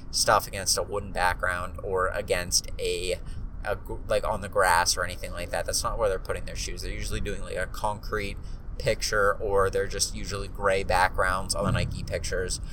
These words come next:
Or, like, if they're doing on foot pictures, they'll usually do those. Like, maybe the wooden background would be, like, on a basketball court, but they're not gonna do it on, like, your standard hardwood floor or something like that that you would have in a house. And so people were saying they like to do that because it lets the buyer know that they actually have the item in hand,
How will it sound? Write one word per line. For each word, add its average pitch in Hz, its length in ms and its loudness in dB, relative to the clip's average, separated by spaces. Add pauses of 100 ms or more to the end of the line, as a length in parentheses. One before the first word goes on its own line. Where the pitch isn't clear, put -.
(220)
Or, 123 200 6
like, 113 180 6
if - 100 -6
they're 110 80 -2
doing 104 320 -2
on 104 240 2
foot - 400 2
pictures, 95 560 0
they'll 95 140 0
usually 95 420 -6
do 90 160 -2
those. 92 240 2
Like, 107 140 -2 (120)
maybe 117 300 -4
the 107 120 -2
wooden 101 280 2
background 95 400 2
would 92 100 -6
be, 95 80 -4
like, 87 160 0
on 87 80 -6
a 85 40 -6
basketball 85 440 -2
court, 85 280 0
but - 100 -6
they're 113 80 4
not 131 180 4
gonna 120 160 -2
do 101 160 0
it 101 160 4 (460)
on, 98 240 0
like, 92 260 0 (320)
your - 100 -2
standard 98 340 4
hardwood 98 320 0
floor 98 320 0
or - 20 2
something - 300 0
like 85 200 0
that 87 220 2
that 87 60 2
you 87 60 -2
would 87 80 0
have 85 120 0
in 87 80 -2
a - 20 -4
house. - 380 -4 (220)
And 113 140 0
so 123 300 10 (300)
people 160 200 0
were 170 80 6
saying 139 220 4
they 123 80 -2
like 117 140 0
to - 60 -4
do 113 80 -2
that 107 180 6
because - 200 -2
it 104 60 -2
lets 110 180 0
the 101 140 -4
buyer 92 380 2
know 90 160 -6
that 87 160 -6
they 87 100 0
actually 90 380 4
have 92 100 -2
the 92 100 -4
item 87 200 -2
in 82 80 -6
hand, 113 480 -2